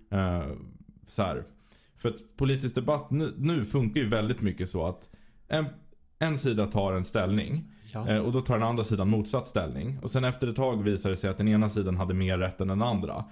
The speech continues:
Speaker 2: Mm.
Speaker 1: Då släpper den s-, sidan som hade fel den frågan och går vidare till något annat.
Speaker 2: Mm.
Speaker 1: Vilket gör att ingenting löses.
Speaker 2: Mm.
Speaker 1: Det blir aldrig ko-,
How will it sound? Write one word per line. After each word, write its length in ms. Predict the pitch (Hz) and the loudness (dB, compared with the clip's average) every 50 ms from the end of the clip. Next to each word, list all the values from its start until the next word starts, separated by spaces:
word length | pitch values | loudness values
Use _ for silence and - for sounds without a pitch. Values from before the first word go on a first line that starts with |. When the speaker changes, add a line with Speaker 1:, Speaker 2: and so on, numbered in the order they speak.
| - - - | -14 -18 -12
Speaker 2:
Mm. 140 | 98 92 87 | -10 -6 -2
Speaker 1:
Då 100 | 120 123 | 0 0
släpper 420 | - - 135 127 120 - - - 92 | 0 2 0 0 0 -2 -2 -2 -2
den 200 | 92 90 90 92 | -2 -2 -2 -4
s-, 180 | - - - - - - - - _ _ - - - - | -6 -8 -14 -20 -20 -20 -20 -20 _ _ -20 -20 -20 -16
sidan 460 | - - 120 113 104 95 104 95 87 | -10 -6 -2 0 0 2 0 0 0
som 120 | - 101 | 0 0
hade 120 | 92 90 101 | 0 0 -2
fel 300 | - 120 117 107 92 87 | 0 0 2 2 2 2
den 160 | 95 90 92 | 0 0 0
frågan 500 | - 104 101 95 95 101 98 92 90 - | 2 2 2 2 2 0 0 0 -2 -6
och 140 | - 87 101 | -6 -4 -2
går 80 | 101 95 | 0 0
vidare 260 | 98 95 95 90 87 | 2 2 0 0 -2
till 100 | - 98 | 0 0
något 260 | 107 117 110 92 - | 0 2 0 -2 -4
annat. 200 | - - 120 120 | -6 -10 -10 -8
Speaker 2:
Mm. 200 | 113 101 98 98 101 - | -8 -8 -10 -6 -2 -2
Speaker 1:
Vilket 260 | 110 101 104 95 104 | 0 2 2 2 2
gör 120 | 101 98 | 2 0
att 160 | 95 - - | 0 -2 -2
ingenting 560 | 135 131 117 123 135 135 123 104 104 95 95 95 | 0 2 4 4 6 6 4 4 2 2 2 4
löses. 680 | 117 123 117 - - - - - - - - - - - - - | 2 2 2 0 -4 -6 -8 -10 -12 -12 -14 -16 -18 -18 -14 -12
Speaker 2:
Mm. 160 | 123 123 117 | -12 -8 -4
Speaker 1:
Det 60 | 110 | -2
blir 220 | 104 110 127 127 117 113 107 | 2 4 4 4 6 4 4
aldrig 260 | 101 92 95 101 98 | 4 2 2 0 -2
ko-, 200 | - - - 76 | -4 -10 -12 -12